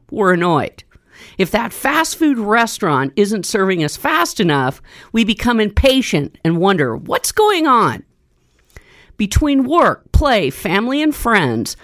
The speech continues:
most of us feel like we're speeding along at one hundred miles an hour. Our lives are full, yet we don't feel fulfilled. My wonderful guest today is Megan McIntosh, P H D.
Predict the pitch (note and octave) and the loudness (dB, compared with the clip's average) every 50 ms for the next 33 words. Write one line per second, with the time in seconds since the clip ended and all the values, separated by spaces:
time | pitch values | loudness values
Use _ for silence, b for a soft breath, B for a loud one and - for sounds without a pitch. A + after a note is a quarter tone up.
0 | b b b F#3+ E3 F3 F3 G3 A3 B3+ D#4+ F4+ - - A#3+ E3+ C#3 G#2+ - - | b b b -2 0 2 4 4 4 4 2 2 0 0 -2 0 0 0 -2 -4
1 | - - - F#3 E3+ E3 E3 D#3 D3+ - D#3+ D#3 C#3+ - - - - - - A#3+ | -6 -2 0 0 2 2 0 0 -2 -2 -2 -4 -4 -4 -4 -6 -6 -6 -4 -4
2 | B3 C4 C4+ C#4+ C#4 C4+ A#3+ F#3+ E3 D3 D3 C#3+ D3 D3+ C#3+ B2+ C3 D#3 F#3 G3+ | -4 -2 -2 -2 -2 0 0 0 2 2 2 0 0 -2 -4 -4 -2 -2 -2 -2
3 | G3+ F#3+ G#3+ G3 F#3+ F3+ E3 D#3+ C#3 C#3+ D3 D#3 D#3 D3+ C#3 D#3+ D#3 D3 D3 D#3 | 0 -2 -2 -2 -2 -2 -2 -2 -2 0 0 0 0 -2 -2 -2 -2 0 2 2
4 | D3+ D3 B2+ A2 - - - B B B B B B B B B B B C3+ C#3+ | 2 2 0 -2 -6 -8 -14 B B B B B B B B B B B 0 2
5 | D3+ D#3 D#3 D#3+ D#3 D#3 D3+ C3+ C#3 C#3 C#3 C#3+ - - - A4 A4 G4 - B2 | 2 4 4 4 2 2 0 -2 -2 -4 -4 -4 -6 -2 2 2 4 4 4 2
6 | G#2+ G2 - _ b b b b b b b E3 D#3 - F3 D#3 E3 C#3 A#2+ D#3 | 0 -2 -6 _ b b b b b b b -2 -2 0 0 -2 -2 -2 0 0
7 | D3 D3+ D#3+ - - - - C4+ B3 F#3 B2+ G2+ - - - _ _ _ - - | 0 0 0 -4 -8 -6 -2 0 2 2 2 0 -2 -6 -12 _ _ _ -6 -4
8 | G3 E3+ - - F3 D3 G2+ C#2+ - - - - _ - b b b b b b | -4 -2 0 2 0 2 0 0 -6 -12 -18 -20 _ -20 b b b b b b
9 | b b b b b b b b A#3+ D#4 E4 D#4 D#4+ F4 F#4+ G#4+ A4 A4+ A4 - | b b b b b b b b 0 2 2 2 2 2 2 2 2 0 0 0
10 | G#4+ G4 B3+ - G#3+ A3 A3 A3+ - - - - G3 E3+ D#3 C3 A#2+ G2 F#2 B2 | -2 -2 0 0 0 0 0 0 -2 -4 -2 0 0 0 0 0 0 -2 -4 -4
11 | - E3+ E3+ E3+ E3+ F3+ F3 E3+ E3+ E3 E3 E3+ - G3 D#3+ D3 - D3 A2+ A2 | -2 -2 -2 0 0 0 0 2 2 2 2 0 0 -2 -4 -4 -2 -2 0 0
12 | G#2+ D3 C4 - - - - - D3+ C3+ B2 B2 C3+ - - - - C#3+ F3+ F#3+ | 0 0 0 -2 -4 -2 0 0 0 2 0 0 -2 -4 -6 -6 -6 -2 0 0
13 | F3 C3+ C3+ F3 B3 C#4 | 2 2 0 0 -2 -4